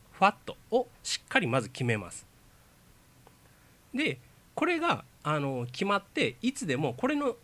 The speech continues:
今回のこれの大目的なんだっけっていう時に、パッと全員が答えれる。参加者全員がそれを理解して答えれるっていう前提を作った上でですね、その次に、その大目的を達成するために必要なもの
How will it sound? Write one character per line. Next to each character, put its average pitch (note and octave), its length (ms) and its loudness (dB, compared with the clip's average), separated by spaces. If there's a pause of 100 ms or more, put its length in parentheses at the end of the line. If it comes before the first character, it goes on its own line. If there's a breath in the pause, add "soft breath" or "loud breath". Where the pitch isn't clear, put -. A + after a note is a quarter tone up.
(140)
今 D#4+ 180 -2
回 A#2+ 140 0
の A#2+ 80 -4
こ E3 100 -2
れ E3+ 80 0
の E3 120 0
大 D#3 180 4
目 D4 160 -2
的 A#2 180 -2
な C#3+ 120 4
ん A3 60 2
だ D3 80 2
っ A#2 100 -2
け - 140 -12
っ - 40 -14 (140)
て A3 80 -4
い - 40 0
う - 20 -4
時 G3+ 160 -2
に、 A2+ 80 -4
パ C4+ 140 2
ッ D#4+ 140 2
と B2 280 -2
全 G#3 300 6
員 A#3 60 2
が A3+ 100 2
答 E3+ 280 2
え E3 40 4
れ D3+ 80 4
る。 A2+ 120 -6 (420 soft breath)
参 G3+ 220 4
加 A3 100 -2
者 E3 120 -4
全 D#3+ 240 2
員 E3 140 0
が F#3+ 160 4
そ E3 120 -4
れ D#3 100 2
を D3+ 120 4
理 E3 140 -2
解 A2 220 0
し - 60 -14
て C#3+ 100 -4
答 F#3 300 0
え F#3 40 4
れ F#3 120 0
る B2+ 60 -4
っ A#2 40 -6
て - 180 -8
い A#3 200 0
う G2+ 60 -6 (340 soft breath)
前 A#3 360 4
提 C#4+ 260 4
を C#4 100 2
作 - 200 -6
っ - 20 -4
た - 260 -4
上 B3 280 6
で C4 140 4
で A2 140 -2
す - 140 -10
ね、 E3 200 -4 (640 soft breath)
そ - 140 -4
の B3 120 4
次 A3 300 -2
に、 C4+ 280 0 (260 soft breath)
そ - 120 -2
の C#3+ 180 4
大 F#3+ 240 6
目 B3+ 220 2
的 C3 300 -2
を C#3 100 4
達 - 240 -4
成 C#4+ 260 2
す C#4 120 -4
る C4+ 100 0
た C4 140 0
め B3 140 2
に D#4 240 2 (260 soft breath)
必 - 240 -6
要 F#3 140 6
な E3 120 4
も E3 120 2
の D3 180 2